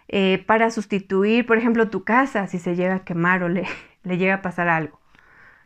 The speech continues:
tu coche si te lo roban o te accidentas. En el caso de gastos médicos mayores, pues que sea una suma suficiente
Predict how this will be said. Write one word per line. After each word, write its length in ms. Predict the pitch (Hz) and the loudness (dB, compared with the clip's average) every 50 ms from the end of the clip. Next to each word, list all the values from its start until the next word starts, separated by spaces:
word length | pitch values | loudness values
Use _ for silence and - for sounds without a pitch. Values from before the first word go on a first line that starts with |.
| _ _ - | _ _ -4
tu 180 | 214 220 - | -4 -4 -2
coche 540 | - - 247 233 233 240 240 - - 196 190 | 0 2 4 4 4 4 2 0 -4 -4 -2
si 100 | 190 202 | -2 -6
te 160 | 180 - 185 | -6 -4 -2
lo 160 | 180 180 175 180 | -2 -2 -2 0
roban 480 | 202 208 214 214 220 214 214 208 208 | 2 2 4 4 4 4 2 0 -2
o 80 | 196 190 | -4 -4
te 100 | - 170 | -6 -6
accidentas. 840 | 165 - - 160 156 160 165 175 180 170 170 - - - _ _ _ _ _ _ _ _ _ _ _ _ _ _ _ _ - | -8 -6 -8 -6 -4 -4 -4 -4 -4 -6 -8 -12 -18 -20 _ _ _ _ _ _ _ _ _ _ _ _ _ _ _ _ -6
En 240 | - 208 208 214 214 | -2 0 2 2 2
el 120 | 208 208 | 2 0
caso 280 | 202 214 214 220 226 226 | 0 0 0 2 2 2
de 100 | 226 214 | 2 4
gastos 340 | 202 202 208 202 - 214 214 | 2 0 0 -2 -4 -2 0
médicos 440 | 208 202 202 208 196 - 196 180 | 0 0 0 -2 -2 -4 -4 -2
mayores, 560 | 185 185 180 180 185 196 208 214 202 196 190 196 | -2 -2 -2 0 0 0 0 0 0 -2 -4 -6
pues 160 | - 170 - | -10 -14 -10
que 120 | - 175 | -10 -8
sea 140 | 165 - 180 | -4 -4 -2
una 220 | 185 202 214 233 | 0 0 0 0
suma 400 | 240 - - 233 226 226 226 247 | -2 -2 0 0 0 0 0 -2
suficiente 840 | 240 - 202 180 180 175 165 175 185 180 185 185 - 240 302 - _ | -2 -4 -4 -2 -2 -4 -4 -2 -2 -2 -2 -4 -4 -6 -10 -10 _